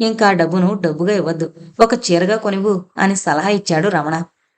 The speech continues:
ఏ రోజుకా రోజు తృప్తిగా ముగిస్తోంది సుజాత. రమణ కూడా బాగానే రాస్తున్నాడు. అతనికి పబ్లిక్ కాకపోయినా సుజాతతో కలిసి అతను కష్టపడే చదువుతున్నాడు.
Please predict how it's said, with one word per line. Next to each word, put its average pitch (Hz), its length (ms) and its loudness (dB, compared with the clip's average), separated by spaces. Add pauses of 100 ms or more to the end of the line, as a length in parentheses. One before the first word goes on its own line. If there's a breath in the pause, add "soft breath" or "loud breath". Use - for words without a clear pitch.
(320)
ఏ 226 140 4
రోజుకా 220 460 0
రోజు 196 440 0
తృప్తిగా 202 440 0
ముగిస్తోంది 175 600 0
సుజాత. 165 420 -2 (520)
రమణ 165 260 2
కూడా 190 260 0
బాగానే 180 500 -2
రాస్తున్నాడు. 165 560 0 (460)
అతనికి 240 360 2
పబ్లిక్ 220 460 -2
కాకపోయినా 226 680 0
సుజాతతో 214 540 0
కలిసి 214 560 -2 (100)
అతను 185 260 0
కష్టపడే 196 480 0
చదువుతున్నాడు. 170 720 0